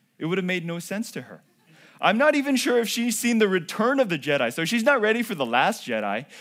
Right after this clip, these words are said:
She didn't even know about, like, the first Jedi, right? And I, and I asked and I confirmed. I was like, "Hey," this morning, I was like, "Hey, did you watch The Return of the Jedi?"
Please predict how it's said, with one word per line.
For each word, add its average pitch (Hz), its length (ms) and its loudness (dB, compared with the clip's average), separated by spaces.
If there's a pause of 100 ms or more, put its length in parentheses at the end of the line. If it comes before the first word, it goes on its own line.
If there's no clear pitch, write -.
She 208 120 -4
didn't 240 140 0
even 208 160 2
know 185 120 4
about, 196 180 4
like, 175 140 -2
the 175 80 -4
first 208 380 -2
Jedi, 107 320 -2
right? 147 240 -2 (200)
And 175 160 2
I, 202 100 4
and 208 140 2
I 196 80 6
asked 240 320 2
and 170 80 -2
I 175 60 0
confirmed. 208 300 -4
I - 20 -2
was 156 80 -6
like, 165 100 -6
"Hey," 165 320 -4
this 156 220 -8
morning, 185 260 -4
I - 20 -6
was 127 80 -10
like, 120 100 -14
"Hey, 208 120 -8
did 117 220 -14
you 311 100 -8
watch 330 400 -12 (360)
The - 80 -14
Return 143 340 -12
of 151 60 -12
the 123 60 -16
Jedi?" 123 420 -10